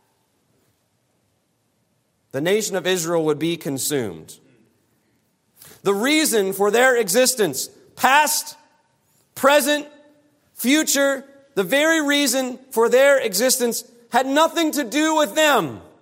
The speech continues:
had nothing to do with their goodness.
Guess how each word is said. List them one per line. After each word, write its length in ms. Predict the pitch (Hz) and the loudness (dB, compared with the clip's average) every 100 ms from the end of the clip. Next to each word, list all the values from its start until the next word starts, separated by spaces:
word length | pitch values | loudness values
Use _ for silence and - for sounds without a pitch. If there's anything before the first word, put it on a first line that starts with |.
| _ _ _ _ _ _ _ | _ _ _ _ _ _ _
had 140 | 247 | -2
nothing 420 | 262 311 302 339 294 | 2 2 2 0 0
to 140 | 294 | -4
do 280 | 233 269 269 | 0 0 4
with 200 | 262 262 | 2 4
their 260 | 254 269 | 4 4
goodness. 840 | 226 185 269 233 165 127 - - | 2 2 2 0 -4 -4 -8 -8